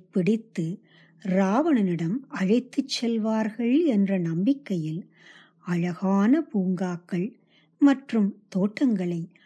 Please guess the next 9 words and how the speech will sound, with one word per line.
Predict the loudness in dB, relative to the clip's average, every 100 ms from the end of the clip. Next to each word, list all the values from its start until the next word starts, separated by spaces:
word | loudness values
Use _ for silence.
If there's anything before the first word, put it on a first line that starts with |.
| _ _
அனுமான் | 0 4 4 4 0 -4 -8
அழிக்கத் | -6 -2 -2 -2 -6 -2
தொடங்கினான். | -2 -2 -2 -4 -8 -10 _ _ _ _ _ _ _ _ _ _ _ _
பலர் | -4 0 2 2 0
முயற்சித்த | 0 0 0 -4 -4 -6 -6 -6
பிறகு | -4 -6 -8 -10 -12 -12 _ _ _ _ _ _
ராவணனின் | -2 0 0 2 2 2 0 0
மகன் | -2 -2 -4 -4 -8 0
இந்திரஜித் | 2 4 2 0 -4 -12